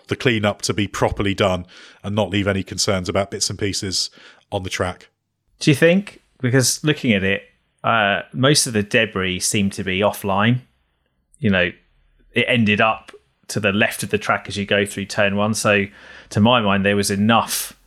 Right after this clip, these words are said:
Speaker 2: of a clean bit of track that everyone could get through, and then the safety car does the job. So when, when you add that into the fact that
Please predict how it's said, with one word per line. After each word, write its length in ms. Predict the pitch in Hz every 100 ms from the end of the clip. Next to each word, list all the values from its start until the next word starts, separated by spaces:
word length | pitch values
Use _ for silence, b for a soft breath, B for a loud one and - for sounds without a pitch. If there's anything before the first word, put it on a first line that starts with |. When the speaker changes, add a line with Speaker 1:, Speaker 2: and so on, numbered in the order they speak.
| _ _ -
Speaker 2:
of 140 | 101
a 40 | 98
clean 520 | - 135 135 117 98
bit 160 | 104
of 100 | -
track 320 | - 104 95 -
that 100 | 104
everyone 260 | 101 98
could 140 | 98 98
get 200 | 95 -
through, 320 | 110 90 95
and 100 | 98
then 80 | 95
the 80 |
safety 380 | - 107 104 -
car 240 | - 90 90
does 220 | 92 -
the 80 | 87
job. 360 | 110 95 87 - b b b b
So 380 | - - 98 92 - _
when, 440 | 113 107 101 110 - _ _ _ _ _ -
when 220 | 110 98
you 220 | 98 98 -
add 180 | 110 -
that 180 | 104 104
into 300 | 101 95 107
the 80 | 104
fact 320 | - 104 -
that 200 | 95